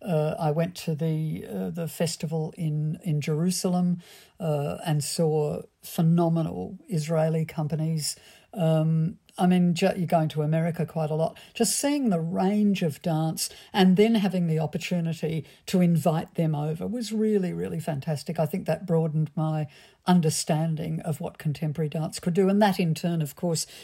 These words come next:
filtered through to thinking about the amazing group of Australian choreographers there were to work with. And, yeah, at the, at, at, well, even at the National Festival of Australian Theatre, at that time, for instance, Meryl Tankard had her company in Canberra.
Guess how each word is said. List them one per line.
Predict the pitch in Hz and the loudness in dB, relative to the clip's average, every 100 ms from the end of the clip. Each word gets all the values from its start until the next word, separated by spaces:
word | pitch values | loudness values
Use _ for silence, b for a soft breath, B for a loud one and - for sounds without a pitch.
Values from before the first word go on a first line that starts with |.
| B | B
filtered | - 196 165 160 | 2 4 4 -4
through | - - 165 | -4 0 0
to | 160 | -2
thinking | 160 170 160 160 | -4 -4 -2 -2
about | 151 156 156 B B B - | -2 -2 -4 B B B -2
the | 165 160 165 - | 2 2 -2 0
amazing | 170 165 165 147 147 | 2 4 2 0 -2
group | 143 156 151 | -2 -4 0
of | 160 139 - | -2 -2 -8
Australian | - 165 175 160 | -4 -2 0 -2
choreographers | 135 156 160 160 147 170 156 - B B | -4 -4 -4 -4 -6 -4 -6 -6 B B
there | - 165 | 4 4
were | 156 160 160 | 6 4 4
to | 151 151 | 2 0
work | 156 165 - | 2 0 0
with. | 151 - | -4 -2
And, | 170 160 160 | -2 0 -2
yeah, | 185 175 | -2 0
at | 170 170 | -2 2
the, | 170 | 2
at, | 160 - | 2 0
at, | 170 160 _ | -4 -4 _
well, | 262 180 165 | 2 2 2
even | - 165 165 | 2 2 0
at | - | 0
the | |
National | 165 156 - 151 | 0 0 -2 -2
Festival | 170 - 151 | -4 -4 -4
of | 147 | -4
Australian | 147 165 156 151 | -4 -4 -2 -2
Theatre, | - 160 143 B B | -2 -4 -4 B B
at | 180 - | -2 2
that | 156 - | 0 -2
time, | - 170 156 | -4 -2 -2
for | 139 156 | -2 -4
instance, | 143 - 175 - | -4 -6 -8 -2
Meryl | 160 151 156 | 0 0 0
Tankard | - 151 156 139 | -2 -4 -2 -4
had | 139 160 | -4 -4
her | 135 147 | -4 -6
company | - 160 - 160 | -6 -8 -4 -2
in | 165 156 | 0 0
Canberra. | 147 143 147 170 | -2 -6 -4 -6